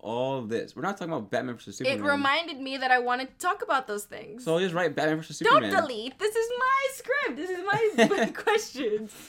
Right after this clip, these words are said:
Speaker 2: I'm the one who came prepared, okay? You can't question me.
Speaker 1: I'm just like the co-host. You run
Speaker 2: Okay,
Speaker 1: the show.
Speaker 2: so then you come up with some questions next time, then.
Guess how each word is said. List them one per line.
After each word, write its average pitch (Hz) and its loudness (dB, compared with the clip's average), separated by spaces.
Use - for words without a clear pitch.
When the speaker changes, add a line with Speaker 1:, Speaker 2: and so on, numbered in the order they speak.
Speaker 2:
I'm 370 4
the 330 4
one 269 0
who 254 -4
came 226 -4
prepared, 190 -6
okay? 233 -2
You 262 -6
can't 311 0
question 233 -4
me. 196 -12
Speaker 1:
I'm 320 0
just 196 -2
like 175 0
the 127 -4
co-host. 123 -4
You 185 -6
run 165 4
Speaker 2:
Okay, 127 2
Speaker 1:
the - 2
show. - 0
Speaker 2:
so - 4
then 320 -2
you 381 0
come 403 -2
up 294 -2
with 226 -2
some 220 -10
questions 190 -12
next 185 -16
time, - -16
then. - -20